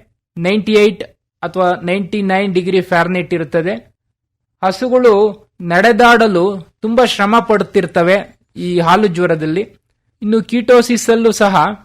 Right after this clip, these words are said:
ಒಂದು ಸ್ವೀಟಿಶ್ ಓಡರ್ ಬರ್ತಾ ಇರುತ್ತೆ, ಮೇವಿನಲ್ಲಿ ನಿರಾಸಕ್ತಿ. ನಾವು ಒಂದು ಈ ಕೀಟೋಸಿಸ್ ಅನ್ನು ಒಂದು ರೋತರಾಸ್ ಪರೀಕ್ಷೆ ಮುಖಾಂತರ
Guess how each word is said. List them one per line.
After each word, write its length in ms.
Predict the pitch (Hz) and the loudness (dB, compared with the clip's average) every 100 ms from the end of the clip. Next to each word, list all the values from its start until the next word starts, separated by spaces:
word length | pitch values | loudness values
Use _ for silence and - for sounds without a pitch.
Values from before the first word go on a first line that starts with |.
| _ _ _ _ _ | _ _ _ _ _
ಒಂದು 280 | 202 202 208 | -8 -2 -4
ಸ್ವೀಟಿಶ್ 520 | - 233 233 262 - | -2 -4 -2 -2 -2
ಓಡರ್ 360 | 208 220 226 214 | 2 4 4 2
ಬರ್ತಾ 320 | 190 190 202 | 2 0 2
ಇರುತ್ತೆ, 300 | 180 175 - 202 | 2 0 -2 -4
ಮೇವಿನಲ್ಲಿ 720 | 160 180 214 240 233 233 226 | -2 0 2 2 2 2 2
ನಿರಾಸಕ್ತಿ. 760 | 185 190 214 220 208 - - 208 240 _ _ _ _ _ _ | 0 4 4 4 0 -4 -4 -4 -4 _ _ _ _ _ _
ನಾವು 240 | 202 214 220 | 2 4 4
ಒಂದು 440 | 220 220 202 185 | 4 4 6 4
ಈ 140 | 185 196 | 2 -4
ಕೀಟೋಸಿಸ್ 680 | - 240 247 240 240 214 233 | -4 0 2 2 2 -2 0
ಅನ್ನು 280 | 214 220 180 180 - _ _ _ | 0 0 0 -4 -10 _ _ _
ಒಂದು 180 | 196 190 | -4 0
ರೋತರಾಸ್ 640 | 190 233 240 240 247 240 - _ | 4 2 4 4 6 4 -2 _
ಪರೀಕ್ಷೆ 460 | 202 214 - 208 160 - _ _ _ _ _ | 0 0 0 0 0 -2 _ _ _ _ _
ಮುಖಾಂತರ 540 | 196 190 220 214 214 | -8 0 2 2 2